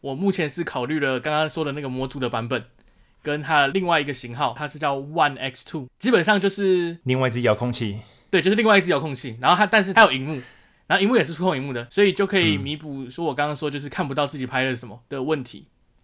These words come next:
Speaker 1: 然后他们两只都是可以下水的，
Speaker 2: 嗯。
Speaker 1: 我觉得如果有什么机会潜水的时候拍，但是我还没有去做过，应该会蛮酷的，就你看到四处都是鱼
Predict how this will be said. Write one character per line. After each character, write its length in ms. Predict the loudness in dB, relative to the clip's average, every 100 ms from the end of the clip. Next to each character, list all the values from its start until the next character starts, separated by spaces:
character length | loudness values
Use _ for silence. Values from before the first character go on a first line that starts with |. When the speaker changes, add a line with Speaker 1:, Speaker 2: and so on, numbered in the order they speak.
| _
Speaker 1:
然 120 | 0
后 60 | 2
他 80 | 4
们 80 | 4
两 140 | 4
只 80 | 2
都 80 | 0
是 100 | 2
可 80 | 0
以 80 | 0
下 200 | 0 -2
水 220 | -6 -12
的， 80 | -18
Speaker 2:
嗯。 60 | _
Speaker 1:
我 100 | -2
觉 140 | 4
得 60 | 4
如 140 | 4
果 120 | 2 0 -4 -16
有 160 | -6 -4
什 100 | -2
么 80 | -4
机 180 | -4
会 140 | -4 -4
潜 260 | -2 -4
水 140 | -2 -2
的 80 | -2
时 100 | -4
候 80 |
拍， 240 | -4 -4 -4
但 140 | -6
是 80 | -8
我 100 | -8
还 100 | -8
没 100 | -8
有 40 |
去 160 | -8 -10
做 160 | -8 -6
过， 240 | -8 -10 _ _ _
应 100 | -6
该 80 | -2
会 80 |
蛮 140 | -2 -4
酷 180 | -8 -14
的， 100 | -16 _ _ _ _ _
就 100 | -10
你 60 | -8
看 100 | -6
到 120 | -6
四 180 | -6 -8
处 120 | -6
都 100 | -4
是 160 | -6 -10
鱼 240 | -12 -18